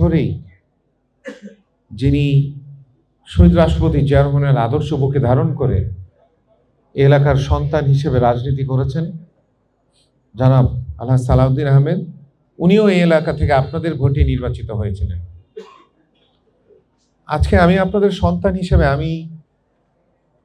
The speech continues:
এ এলাকার যত দিকেই তাকাই, বিশেষ করে আসলে এটা আগে কোনোদিন চিন্তায় আসে নাই, কিন্তু প্রিয় নেত্রী ইন্তেকাল করার পরে আজকে যেই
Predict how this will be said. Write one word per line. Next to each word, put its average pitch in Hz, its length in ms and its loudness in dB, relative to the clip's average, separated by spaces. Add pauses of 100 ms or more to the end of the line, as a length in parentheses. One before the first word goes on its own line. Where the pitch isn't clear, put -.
(180)
এ 165 140 -2
এলাকার 170 280 2 (140)
যত 156 220 2 (220)
দিকেই 180 360 0
তাকাই, 131 280 0 (120)
বিশেষ 165 300 -2
করে 190 220 -2
আসলে 175 200 -2 (100)
এটা 165 200 -2
আগে 160 140 -6 (120)
কোনোদিন 165 420 -6
চিন্তায় 139 380 -2
আসে 110 220 -10
নাই, 90 100 -10 (1700)
কিন্তু 165 200 -8 (100)
প্রিয় 180 260 2
নেত্রী 180 340 0 (1400)
ইন্তেকাল 175 380 2 (120)
করার 170 340 4
পরে 147 160 4 (100)
আজকে 165 280 -2 (1200)
যেই 139 320 2